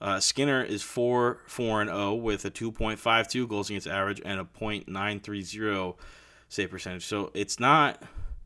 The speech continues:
great for Edmonton with those, uh, two goalies. And, yeah, I mean, they, they've beat Edmonton already. They beat them in, uh, I believe that was overtime, if I'm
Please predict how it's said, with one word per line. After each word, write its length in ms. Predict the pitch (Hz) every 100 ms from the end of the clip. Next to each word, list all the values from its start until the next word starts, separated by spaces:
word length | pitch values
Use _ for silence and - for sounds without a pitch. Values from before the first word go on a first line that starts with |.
| - -
great 380 | 127 135 -
for 380 | - 113 107 104
Edmonton 640 | 104 123 123 104 98 90 87
with 200 | 92 -
those, 360 | 98 95 - 87
uh, 180 | - 95 85
two 180 | 101
goalies. 520 | 87 110 131 95 87 - - - - _ _ _
And, 600 | 101 104 104 101 101 101 - _ _ _ _ _ _ _
yeah, 260 | 123 185 120
I 60 | 110
mean, 300 | 127 127 120
they, 200 | 131 127
they've 260 | 123 127
beat 220 | 113 175 -
Edmonton 420 | 131 143 147 135
already. 440 | 120 117 120 127 _ _
They 100 | 101
beat 240 | 95 92 -
them 160 | 117
in, 180 | 117 117
uh, 40 | 113
I 540 | 113 110 110 107 107 - - - - - _ _ - _ _ -
believe 220 | 123 185
that 80 | 151
was 140 | - -
overtime, 760 | 110 143 165 175 190 202 214 175 - - - - -
if 160 | 165 -
I'm 380 | - 110 107